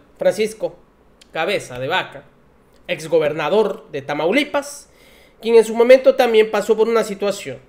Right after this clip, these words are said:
Pero ya sabemos todas estas tropelías que hicieron ahí en Tamaulipas para poder hacer que el señor siga haciendo de las suyas. Y una vez que acabó su gobierno,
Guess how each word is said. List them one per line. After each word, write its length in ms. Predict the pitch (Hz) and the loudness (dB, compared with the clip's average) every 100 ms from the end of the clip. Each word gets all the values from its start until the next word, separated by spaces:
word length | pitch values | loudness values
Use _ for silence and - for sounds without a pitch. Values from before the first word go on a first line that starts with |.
| _ _ _ _ _ _ _ _ _ _ - | _ _ _ _ _ _ _ _ _ _ -4
Pero 220 | 160 160 | 0 0
ya 180 | 180 190 | 0 0
sabemos 540 | 185 180 190 175 170 | 2 2 2 -2 -4
todas 400 | 185 185 175 170 | -2 -2 -2 -4
estas 480 | 185 180 190 175 160 | -8 -6 -4 -4 -4
tropelías 640 | 156 147 156 175 170 143 | -8 -4 -4 -2 -2 -4
que 80 | 156 | -8
hicieron 480 | 139 180 175 156 156 | -6 -2 0 -2 -6
ahí 460 | 139 156 202 208 - | -6 -4 -6 -8 -14
en 140 | 139 | -12
Tamaulipas 640 | 143 147 160 180 180 170 | -6 -4 -4 -4 -4 -6
para 260 | - 151 143 | -6 -8 -6
poder 320 | 151 170 190 | -4 0 2
hacer 300 | 180 175 185 | 0 -2 -6
que 80 | 180 | -8
el 80 | 165 | -10
señor 260 | 180 160 | -6 -6
siga 200 | 139 160 | -6 -8
haciendo 260 | 143 160 185 | -6 -4 -2
de 80 | 220 | 0
las 140 | 247 | 0
suyas. 400 | 247 196 160 160 - _ _ - | -2 -4 -6 -10 -20 _ _ -16
Y 60 | |
una 120 | 123 135 | -6 0
vez 200 | 220 220 | 2 2
que 80 | |
acabó 340 | 233 277 269 262 | 2 6 8 8
su 240 | 269 285 | 4 0
gobierno, 640 | 285 285 269 247 190 202 | 4 6 6 4 0 -6